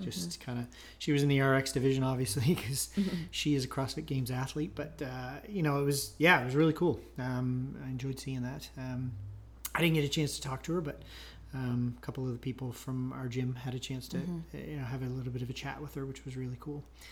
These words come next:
Speaker 2: And Moncton's a good venue for events just in general.
Speaker 1: Yeah.
Speaker 2: Like,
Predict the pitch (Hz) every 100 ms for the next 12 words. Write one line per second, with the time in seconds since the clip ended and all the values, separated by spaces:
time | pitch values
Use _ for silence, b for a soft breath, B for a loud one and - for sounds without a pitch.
0 | B B 202 202 226 220 185 170 165 156
1 | 156 147 143 139 143 - - 147 - 151
2 | 139 135 139 - 143 - 143 139 139 143
3 | 180 202 - 143 -